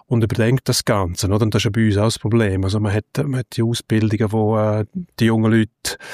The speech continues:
noch Skills-Camps und, und Skills-Trainer haben. Also die werden nur noch geschult. Und Frölunda will jetzt da ein bisschen Abstand nehmen und einen Schritt zurück machen. Das heisst, dass man die jungen Leute eigentlich in der Freizeit wieder machen lässt, was,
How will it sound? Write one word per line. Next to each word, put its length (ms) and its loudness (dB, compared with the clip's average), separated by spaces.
noch 120 -2
Skills-Camps 1080 -2
und, 180 -2
und 140 -2
Skills-Trainer 800 0
haben. 180 2
Also 160 -2
die 40 2
werden 160 2
nur 100 2
noch 100 0
geschult. 640 0
Und 260 -2
Frölunda 420 2
will 120 2
jetzt 200 -2
da 100 2
ein 40 0
bisschen 400 -4
Abstand 500 0
nehmen 220 0
und 100 -4
einen 100 -2
Schritt 300 0
zurück 360 0
machen. 280 0
Das 160 -2
heisst, 440 -2
dass 140 -4
man 100 2
die 60 2
jungen 280 4
Leute 440 -2
eigentlich 260 -4
in 100 0
der 80 -4
Freizeit 500 -2
wieder 140 -2
machen 320 0
lässt, 220 -2
was, 220 -4